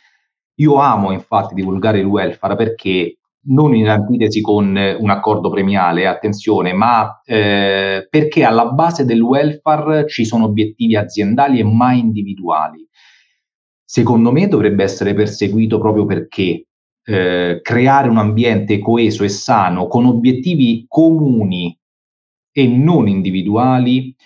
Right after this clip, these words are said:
eh, attraverso i quali poi andare a godere in tutti quanti, quindi con una redistribuzione degli, dei benefici economici, secondo me sarebbe veramente il punto di arrivo di un, di ogni realtà sana. Eh, ma questo non significa che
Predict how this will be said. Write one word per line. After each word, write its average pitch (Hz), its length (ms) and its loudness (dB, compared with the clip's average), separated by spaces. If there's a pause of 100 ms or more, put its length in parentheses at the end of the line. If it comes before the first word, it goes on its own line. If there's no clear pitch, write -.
(200)
eh, 101 640 0
attraverso 139 560 0
i 117 40 0
quali 127 240 0
poi 127 140 0
andare 110 400 2
a 113 240 2
godere 139 340 0
in 113 140 -2
tutti 127 240 -4
quanti, 135 340 -2
quindi 104 220 0
con 101 120 -4
una 98 140 -2
redistribuzione 107 960 -2
degli, 92 240 -6
dei 98 200 -4
benefici 107 420 -2
economici, 135 760 -2
secondo 98 380 -6
me 110 80 0
sarebbe 90 360 -6
veramente 104 260 -4
il 87 160 -8
punto 95 320 -6
di 95 100 -4
arrivo 95 320 -4
di 82 80 -6
un, 90 300 -6
di 101 160 -2
ogni 117 340 4
realtà 92 460 0
sana. 76 680 -4 (440)
Eh, 95 760 0
ma 117 220 0
questo - 300 0
non 110 140 2
significa 131 400 0
che - 460 -2